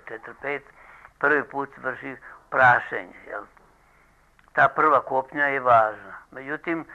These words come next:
danas se to, kasnije u njegovo doba se to kopalo, m, dva, tri puta, pa se na kraju zagrtalo, znači bilo je poslova, nema tu kod njih.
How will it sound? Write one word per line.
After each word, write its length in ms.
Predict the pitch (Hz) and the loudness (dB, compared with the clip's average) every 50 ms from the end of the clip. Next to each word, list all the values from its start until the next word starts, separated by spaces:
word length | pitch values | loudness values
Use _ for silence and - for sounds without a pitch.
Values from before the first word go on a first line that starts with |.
| - - - - _ _ _ _ | -20 -20 -20 -20 _ _ _ _
danas 520 | - - 117 120 117 131 131 143 151 143 - | -20 -20 -18 -6 0 2 2 4 2 2 -2
se 100 | 135 127 | -6 -6
to, 260 | - 156 143 135 - - _ _ _ _ _ _ _ _ - | -2 -2 -2 -2 -4 -10 _ _ _ _ _ _ _ _ -4
kasnije 400 | - 143 139 131 - - 156 135 | -2 -2 -2 -2 -4 -6 -6 -6
u 60 | 113 | -6
njegovo 300 | 113 123 120 131 135 123 | -6 -6 -4 -4 -4 -2
doba 280 | 117 131 135 127 127 | -2 -2 -2 -2 -4
se 120 | 120 117 113 | -8 -10 -10
to 140 | - 123 113 | -10 -10 -8
kopalo, 540 | - 123 123 120 - 123 120 117 110 104 - - - - - _ _ _ _ _ | -4 -4 -4 -2 -2 -2 -2 -2 -2 -6 -8 -14 -20 -20 -20 _ _ _ _ _
m, 360 | 92 95 92 90 92 - - | -20 -20 -20 -20 -20 -20 -18
dva, 260 | - 101 101 110 123 | -8 -4 -2 -2 -2
tri 220 | - - 151 156 | -4 -6 -8 -8
puta, 520 | 151 - 160 160 165 165 165 165 - 156 143 | -8 -8 -6 -6 -4 -6 -4 -2 -2 -2 -2
pa 120 | - 104 | -2 -6
se 160 | - - 123 | -12 -12 -12
na 60 | 107 107 | -12 -8
kraju 300 | - 131 123 123 123 113 | -4 -4 -4 -4 -4 -2
zagrtalo, 760 | 127 135 139 135 151 147 - - 143 127 123 117 110 98 95 | -2 -2 0 0 -2 -4 -2 -2 -2 -2 0 -2 -4 -6 -8
znači 360 | 90 87 95 98 - - 104 | -12 -14 -16 -16 -16 -18 -20
bilo 240 | 98 87 92 98 101 | -20 _ -14 -10 -10
je 80 | 113 123 | -10 -8
poslova, 500 | - - 165 170 - - - 123 107 107 - - - _ - | -6 -4 -2 -2 -2 -4 -8 -10 -10 -12 -12 -16 -20 _ -20
nema 400 | 123 127 143 139 131 117 98 95 | -14 -10 -8 -8 -8 -8 -10 -14
tu 160 | - - 95 | -16 -20 -20
kod 260 | - - 95 95 - | -16 -14 -14 -14 -14
njih. 140 | 92 95 | -16 -20